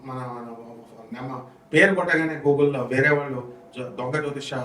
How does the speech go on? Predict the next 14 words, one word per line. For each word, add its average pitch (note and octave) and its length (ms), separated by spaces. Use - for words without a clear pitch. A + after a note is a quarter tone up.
స-, - 800
సెంటర్లు C#3+ 480
పెట్టుకుంటున్నారు, B2 800
దొంగ B2+ 180
విధవలు C3 300
కొంతమంది A#2+ 480
వాళ్ళ A#2 260
ఫోన్ B2+ 180
నెంబర్లు B2+ 320
పెట్టుకుంటున్నారు. G2+ 800
ఈ B2+ 80
విధంగా D3 360
ఉన్నారు C3 280
కాబట్టి A#2+ 580